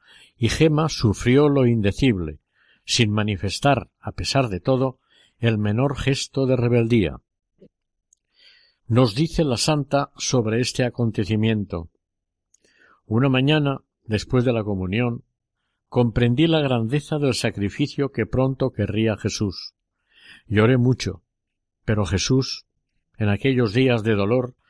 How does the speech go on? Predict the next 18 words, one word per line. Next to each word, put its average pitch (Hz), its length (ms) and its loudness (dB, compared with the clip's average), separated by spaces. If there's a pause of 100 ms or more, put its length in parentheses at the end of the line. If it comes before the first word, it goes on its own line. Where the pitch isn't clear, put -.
(200)
se - 240 -2
dejó 113 260 -2
sentir 143 480 -2
muy 135 200 0
fuertemente 123 1000 0
en 104 140 -2
mi 104 160 0
alma, 87 420 -4 (800)
y 110 180 2
al 110 140 4
ver 127 200 2
a 120 60 2
mi 110 140 0
padre 117 480 0 (140)
tan 135 180 2
resignado 117 760 0
a 104 60 0
morir, 104 420 -2